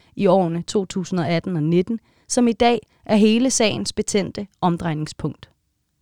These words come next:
Efter Majdan-revolutionen i to tusind og fjorten, hvor det lykkedes den ukrainske befolkning at vælte den pro-russiske og E U-fjendtlige præsident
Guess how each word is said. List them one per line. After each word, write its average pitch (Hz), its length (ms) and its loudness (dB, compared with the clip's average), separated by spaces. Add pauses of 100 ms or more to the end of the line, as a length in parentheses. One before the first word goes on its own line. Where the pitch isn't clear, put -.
(760)
Efter 240 300 4
Majdan-revolutionen 202 1160 2
i 175 120 0
to - 260 -2
tusind - 320 -6
og 175 80 -2
fjorten, 165 480 0
hvor 220 180 6
det 208 120 4
lykkedes 214 420 4
den 185 140 2
ukrainske 185 560 0
befolkning 175 600 0
at 160 180 -2
vælte 180 320 0
den 180 160 -2
pro-russiske 190 840 0
og 185 180 0
E 233 200 0
U-fjendtlige 185 580 -2
præsident - 640 -4